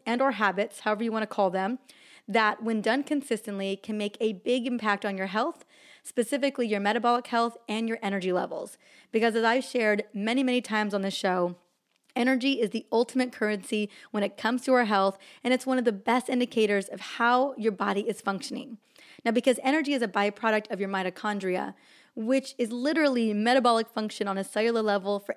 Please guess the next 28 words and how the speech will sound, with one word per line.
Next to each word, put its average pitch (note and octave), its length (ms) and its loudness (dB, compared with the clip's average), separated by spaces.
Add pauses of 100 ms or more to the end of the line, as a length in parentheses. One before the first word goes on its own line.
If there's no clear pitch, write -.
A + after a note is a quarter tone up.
every C#4 240 0
single B3+ 280 -2
cell A#3 280 0
in A3 100 -2
your G#3 120 -2
body. F#3+ 440 0 (360)
And A#3 100 2
the A#3+ 60 6
more C#4 240 6
mitochondria B3 760 2
you G#3+ 140 -2
have G3+ 420 2
that G3+ 80 0
are G3+ 140 2 (100)
optimally A#3+ 540 2
functioning, G#3 600 -4
the G#3 200 -2
better A#3 360 2
off A3 280 4
you A3+ 180 -2
are G3 240 4
for G3 160 -6
living G#3+ 320 -4
your G3+ 120 -2
best G#3+ 460 -4
high A3+ 120 2
energy G3+ 400 -2
life. - 400 -6